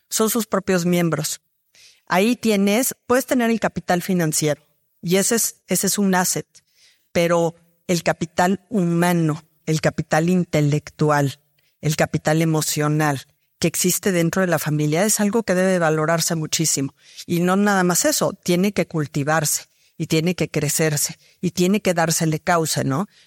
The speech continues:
Entonces, muchas familias dicen, "Ah, no, bueno, pues este no sirvió para los negocios", pero a lo mejor es un cuate que sabe muchísimo de tecnología, o a lo mejor es un, un chavo que sabe muchísimo de o-, de, de mercadotecnia o de otras cosas, y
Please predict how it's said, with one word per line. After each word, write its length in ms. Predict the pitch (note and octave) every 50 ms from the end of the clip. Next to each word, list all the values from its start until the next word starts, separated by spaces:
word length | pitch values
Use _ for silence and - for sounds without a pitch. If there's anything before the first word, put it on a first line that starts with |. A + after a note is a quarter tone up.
| _
Entonces, 480 | - F3+ E3+ - G#3+ G3+ C4+ C4 - - - - -
muchas 340 | G#3+ A3+ A3 - C#4+ C4 -
familias 440 | G#3+ F#3+ F#3+ F3+ F#3 F#3+ F#3+ F3+
dicen, 340 | F3 F#3 F3 - F#3 F3+ G3 A3+
"Ah, 220 | B3 B3 C4 C4
no, 280 | A#3+ A3 G#3+ G#3+ G#3+ G3+
bueno, 240 | G#3 G3+ G3 F#3
pues 240 | F3+ - F#3 - -
este 460 | G3+ F#3+ - - - A3+ A#3 C4 G4 - _ _ _ _ _ _ _ _ _
no 200 | - F3+ F#3 G3
sirvió 360 | F#3 - G3+ F3+ F3 F#3+ F3+ F3
para 180 | - F#3+ F3+
los 100 | E3+ E3
negocios", 560 | E3 E3 E3 E3 F3+ F3+ - - D#3+ - - - _ _ _ _
pero 180 | - F#3 F3
a 60 | F3+ F3+
lo 80 | F#3
mejor 340 | F#3 F#3 F3+ - - A3+ B3+
es 140 | C#4+ B3+ -
un 80 | C4+
cuate 300 | A#3+ A#3+ A3 - - A3+
que 100 | - -
sabe 180 | - - G3 G3
muchísimo 520 | F#3+ F#3 E3+ - - - - G#3+ G3+ F#3
de 60 | E3+ -
tecnología, 680 | - D3+ - D3+ D#3 D3+ D3 D3 - - A#3 A3+ - - _ _ _ _ _ -
o 120 | F3+ E3+
a 40 | E3
lo 80 | E3+
mejor 300 | E3+ E3+ D#3 - G3+ G3+
es 180 | A3 G#3+ - -
un, 420 | A3 G#3 G#3 G#3 G#3 G3+ G3+ G3 - _ _ _ _ _
un 160 | - G3 G3
chavo 260 | - G3 F#3 F#3+ G3+
que 100 | - F#3
sabe 200 | E3 - F#3 F#3+
muchísimo 640 | F#3 F#3 F3+ - - F#3+ - - G3+ G3 G3 F#3+ - _ _ _ _ _ _ -
de 260 | G#3 F#3+ G#3+ A3+ A#3
o-, 160 | A#3 B3 B3+
de, 380 | - _ - F#3+ F3 F3 - -
de 140 | - D#3 D3+
mercadotecnia 680 | D#3 D#3 C#3+ - E3 E3 - - A#3+ C4 B3+ A3+ G#3
o 20 | G3+
de 60 | G#3
otras 200 | G3 A3+ G#3+ -
cosas, 400 | - F#3+ E3+ - G3 A#3 C4 - - _ _ _ _ _ _
y 240 | A3+ A3 G#3+ -